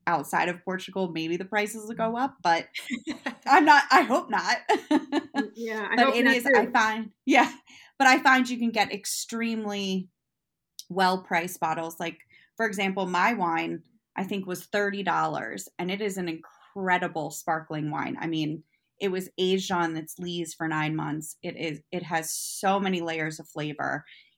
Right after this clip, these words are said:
Speaker 1: It is spectacular. And I would pit it up against, I mean, a grower champagne, and I'd probably pick this one. And I can't believe I'm saying that, but it's
Speaker 2: <laughs>
Speaker 1: just to, <laughs> it's just to kind of get you thinking, you know, you can buy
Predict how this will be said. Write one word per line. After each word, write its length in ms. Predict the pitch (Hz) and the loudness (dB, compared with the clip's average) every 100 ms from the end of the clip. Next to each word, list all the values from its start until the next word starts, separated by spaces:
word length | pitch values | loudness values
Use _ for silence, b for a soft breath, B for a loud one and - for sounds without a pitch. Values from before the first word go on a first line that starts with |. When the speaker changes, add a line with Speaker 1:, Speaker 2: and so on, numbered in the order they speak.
| _ - | _ -6
Speaker 1:
It 100 | 185 | -4
is 220 | 180 175 | -4 -6
spectacular. 840 | - 170 - 196 196 185 160 156 - | -8 -10 0 2 2 -2 -2 -4 -4
And 240 | 160 139 _ | -4 -6 _
I 160 | 160 214 | 2 2
would 180 | 220 - _ _ _ - | 2 -4 _ _ _ -10
pit 140 | 190 | -4
it 100 | 170 | 0
up 160 | 156 160 | 0 -2
against, 640 | 160 147 156 - - - _ _ _ _ _ | -4 -4 -6 -12 -14 -18 _ _ _ _ _
I 60 | 170 | -2
mean, 460 | 160 151 143 151 _ _ _ _ _ _ _ _ | 0 0 0 -4 _ _ _ _ _ _ _ _
a 60 | 185 | -8
grower 400 | 170 170 202 190 | 0 2 2 0
champagne, 540 | 185 151 156 160 151 | -2 -4 -4 -4 -2
and 100 | 139 | 0
I'd 160 | 143 156 | -2 -2
probably 280 | 165 147 147 | -4 -4 -6
pick 260 | - 156 | -12 -10
this 220 | 156 156 - | -10 -10 -8
one. 160 | 131 139 | -8 -6
And 140 | - | -4
I 80 | 151 | -6
can't 240 | 165 160 | -4 -6
believe 200 | 165 156 | -4 -6
I'm 140 | 135 151 | -6 -8
saying 340 | - - - | -10 -10 -10
that, 180 | - - b b b - | -12 -14 b b b 0
but 180 | 208 - | 0 2
it's 200 | 359 415 | 2 2
Speaker 2:
<laughs> 20 | 415 | 2
Speaker 1:
just 320 | 254 - - | 0 2 6
to, 60 | 330 | 8
<laughs> 40 | 339 427 | 10 8
it's 460 | 403 - 339 277 - | 6 4 4 -4 -2
just 400 | 285 294 285 - | 2 2 2 -4
to 240 | 269 214 B B B | -2 -4 B B B
kind 240 | - 262 254 | 2 2 4
of 240 | 214 - | -2 -6
get 180 | - 214 | -2 -2
you 80 | 220 | -2
thinking, 420 | 220 262 262 208 | -2 -2 -2 -6
you 80 | 190 | -4
know, 60 | 180 | -4
you 140 | 196 | -6
can 160 | - 285 | -4 -4
buy 380 | 240 214 196 | -2 -2 -2